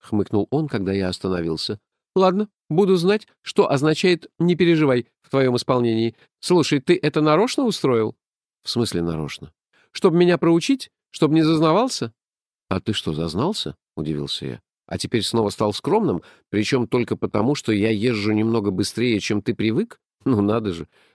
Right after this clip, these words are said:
Боюсь, что это чересчур сложная концепция для моей бедной головы. Я в такие глубины психологии не ныряю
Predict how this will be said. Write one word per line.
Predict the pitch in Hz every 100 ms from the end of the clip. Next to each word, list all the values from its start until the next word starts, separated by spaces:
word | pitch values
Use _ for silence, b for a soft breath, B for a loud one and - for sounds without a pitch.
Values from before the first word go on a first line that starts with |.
| -
Боюсь, | 104 147 147
что | - 156
это | 131 135
чересчур | - 139 127 151 127
сложная | - 139 104 101 98
концепция | 107 104 143 139 143 117
для | 104
моей | 101 104
бедной | 90 98 90 92
головы. | 87 92 87 67 - b b _
Я | 101 98 120
в | 117
такие | 110 95 127 107
глубины | 101 104 110 101
психологии | - 98 101 107 98 98
не | 101
ныряю | 98 95 87 76 52